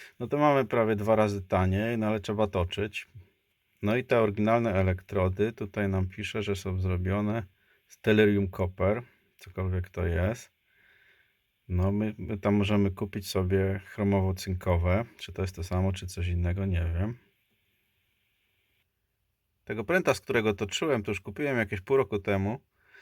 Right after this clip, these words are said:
i leżał i czekał na swój czas. No, wtedy nie znalazłem nic ciekawszego, ale teraz, jak dzisiaj patrzę, to mamy tutaj ładnie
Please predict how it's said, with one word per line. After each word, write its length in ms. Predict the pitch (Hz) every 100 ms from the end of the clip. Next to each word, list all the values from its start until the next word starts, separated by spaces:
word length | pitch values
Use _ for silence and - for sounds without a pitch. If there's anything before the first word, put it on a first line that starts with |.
| - _ -
i 60 |
leżał 300 | 113 110 113
i 20 |
czekał 340 | 95 110 101 101
na 100 | 98
swój 300 | 92 95 90
czas. 560 | - 90 98 135 - - _ -
No, 120 | 104
wtedy 300 | - 165 180
nie 140 | 147
znalazłem 520 | 123 120 107 98 98
nic 280 | 95 92 - - -
ciekawszego, 880 | - 95 101 92 - 87 82 90 135 - _ _ - _ _
ale 200 | 101 104
teraz, 260 | - - 151
jak 140 | 113
dzisiaj 280 | 139 - 113
patrzę, 640 | - 90 87 - 107 165 185 _ _ _ _ -
to 120 | 143
mamy 280 | 127 127 147
tutaj 300 | 147 139 127
ładnie 560 | 101 92 98 101 131